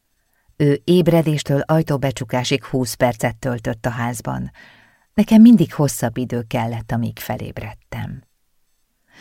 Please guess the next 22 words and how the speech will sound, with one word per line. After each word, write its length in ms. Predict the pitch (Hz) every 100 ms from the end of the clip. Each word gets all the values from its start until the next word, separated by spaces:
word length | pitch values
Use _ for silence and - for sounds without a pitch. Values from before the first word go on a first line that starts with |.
| - _
Ő 140 | 233
nem 180 | 226 165
hagyott 300 | 143 139 139
szanaszét 520 | - 139 135 - 131
mindent 360 | 135 131 135 131
a 60 |
konyhában, 760 | 123 135 131 123 123 127 131 139 - _ _ _ _
én 180 | 175 170
még 220 | 160 156
este 320 | 165 143 -
is 180 | 127 127
a 80 | 127
lekváros 580 | 120 113 123 113 117
üveg 260 | 131 120 107
tetejét 560 | - 110 120 101 110 -
kerestem. 760 | 98 101 107 - 117 - - - _ _ _ _ _ _ _ _ - - - _
Én 220 | - 147
viszont 440 | 190 240 269 262 -
minden 300 | 139 127 135
hajnalban 500 | 139 139 135 135 139
szellőztetéssel 1080 | 113 127 120 120 - 120 120 113 - 120 113
kezdtem. 720 | 117 113 - 120 120 143